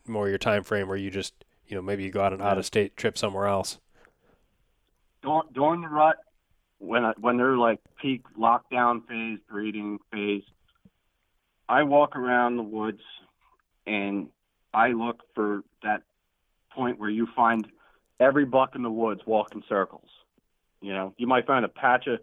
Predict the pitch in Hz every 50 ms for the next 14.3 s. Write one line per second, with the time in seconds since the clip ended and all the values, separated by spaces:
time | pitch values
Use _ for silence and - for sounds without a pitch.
0 | _ _ _ _ _ _ _ - 147 135 135 - 139 - - 151 139 135 127 127
1 | 120 - 139 127 123 127 131 131 135 - - - 123 110 101 101 95 _ _ _
2 | _ _ _ _ _ - 117 110 - - 139 - - 143 131 131 127 - - 113
3 | 110 107 110 113 - - 127 127 127 135 123 - - - _ - - - _ _
4 | _ _ _ _ _ _ _ _ _ - - - _ _ _ _ _ _ _ _
5 | _ _ _ _ - - 151 143 139 131 123 101 - _ _ _ _ _ - 151
6 | 147 143 135 131 135 127 117 110 123 120 117 - - - 107 101 95 95 - -
7 | 95 90 92 92 - - 82 - _ _ _ _ _ _ _ _ _ _ _ _
8 | - 117 104 - - 117 - 147 143 139 123 117 123 117 117 120 110 107 123 120
9 | 117 113 - - - 120 120 127 127 - 110 - - 117 113 - - 95 85 -
10 | 95 92 95 92 95 90 - _ - 98 90 87 - _ - - 110 104 104 101
11 | - _ _ - 117 117 117 117 - 117 127 120 110 139 135 131 127 120 127 135
12 | 135 123 113 104 - _ _ _ _ _ _ _ _ _ _ _ _ _ _ _
13 | _ _ _ _ _ _ _ - 139 151 143 139 135 135 120 - _ - - 151
14 | 151 151 131 123 113